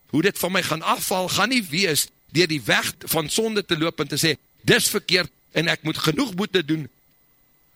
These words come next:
En dan vrees ek, gaan ek het nie weer doen nie, want ek gaan.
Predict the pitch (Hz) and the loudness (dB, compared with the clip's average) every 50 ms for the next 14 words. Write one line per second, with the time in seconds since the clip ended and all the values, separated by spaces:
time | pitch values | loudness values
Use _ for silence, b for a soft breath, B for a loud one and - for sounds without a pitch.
0 | _ _ _ - 127 123 131 147 139 - - 165 185 180 151 - 127 - - - | _ _ _ -2 -2 -2 -2 -4 -4 -4 -2 -2 -2 -2 -2 -2 -4 -4 -2 -2
1 | 123 123 117 - 110 120 123 113 101 110 113 110 107 98 95 90 82 - - - | -2 -2 -2 -4 -4 -4 -4 -4 -4 -4 -4 -4 -4 -6 -6 -10 -10 -12 -12 -10
2 | 95 101 - - - - 76 | -8 -6 -6 -6 -6 -8 -10